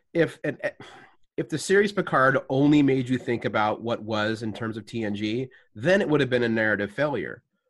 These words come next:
Because if you're telling, then what's the point? If you're just gonna reference, if you're just gonna spend ten episodes making you think about what you loved about what was, then what was the point of making it?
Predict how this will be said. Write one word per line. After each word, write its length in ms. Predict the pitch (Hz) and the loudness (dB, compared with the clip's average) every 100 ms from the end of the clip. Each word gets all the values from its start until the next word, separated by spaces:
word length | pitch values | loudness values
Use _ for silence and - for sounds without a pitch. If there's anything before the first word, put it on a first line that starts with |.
| _ _ - | _ _ -2
Because 220 | 160 170 | 2 2
if 80 | 165 | 4
you're 100 | 175 | 2
telling, 360 | 196 208 175 | 2 2 2
then 160 | 170 170 | 4 4
what's 180 | 170 170 | 4 2
the 60 | |
point? 320 | 151 170 143 185 | -4 -2 -2 -2
If 120 | - | -2
you're 80 | 147 | 0
just 180 | 185 | 0
gonna 180 | 196 175 | 2 0
reference, 720 | 113 120 127 139 123 - - _ _ _ _ _ _ _ _ _ _ - | 2 2 2 0 -2 -4 -16 _ _ _ _ _ _ _ _ _ _ -4
if 100 | 196 | 2
you're 100 | 175 | 4
just 220 | 208 208 | 4 2
gonna 140 | 202 | 0
spend 280 | 170 185 156 | 0 2 2
ten 180 | 156 147 | 2 2
episodes 680 | 127 139 - 127 120 104 - _ _ - | 2 0 2 4 4 0 -8 _ _ -4
making 320 | 127 147 143 | 0 2 2
you 100 | 127 | 2
think 300 | 123 131 117 | 0 0 0
about 280 | 123 113 107 | -2 -4 -4
what 220 | 113 110 | -8 -8
you 80 | 123 | -8
loved 340 | 104 104 110 | -4 -4 -6
about 220 | 113 107 - | -6 -8 -6
what 260 | 107 107 | -6 -8
was, 560 | 101 95 95 139 156 - _ _ _ _ _ _ _ | -6 -6 -4 -6 -8 -16 _ _ _ _ _ _ _
then 220 | 170 170 | -2 0
what 200 | 165 165 | 2 2
was 120 | 175 | 0
the 80 | 156 | 0
point 320 | 156 156 139 | -2 -2 0
of 60 | 127 | 0
making 380 | 110 113 104 | -2 -4 -8
it? 100 | 73 | -12